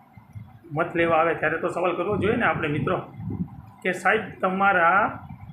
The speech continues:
સંતાનો પ્રાઇવેટ શાળામાં ભણે છે કે સરકારી શાળામાં ભણે છે? એક પણ નેતા કદાચ, અ, સ્વીકારશે તો નહીં જ એમ, અથવા તો તેમાં તમને જવાબ પણ નહીં આપે.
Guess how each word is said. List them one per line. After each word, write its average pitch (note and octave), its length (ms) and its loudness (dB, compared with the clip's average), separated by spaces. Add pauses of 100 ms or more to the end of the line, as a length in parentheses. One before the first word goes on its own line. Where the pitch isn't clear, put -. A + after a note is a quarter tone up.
(340)
સંતાનો F#3+ 760 0 (340)
પ્રાઇવેટ E3+ 280 2
શાળામાં G3 380 2
ભણે G#3 200 0
છે A#3+ 140 -2
કે A#3+ 140 0
સરકારી B3 380 -2
શાળામાં F#3+ 380 0
ભણે C#3 220 -2
છે? C3 260 -8 (840)
એક G#3 240 -6
પણ G#3+ 180 2
નેતા G3 540 2 (440)
કદાચ, F#3+ 320 2
અ, D3+ 320 0
સ્વીકારશે G3 500 0
તો F#3+ 160 0
નહીં F3+ 280 0
જ D3+ 40 0
એમ, G3+ 280 -2 (480)
અથવા G3 180 -2
તો F#3+ 200 2
તેમાં F#3 320 -2
તમને F3 200 0
જવાબ E3+ 360 2
પણ F3+ 80 -2
નહીં D#3 240 0
આપે. C3+ 160 -2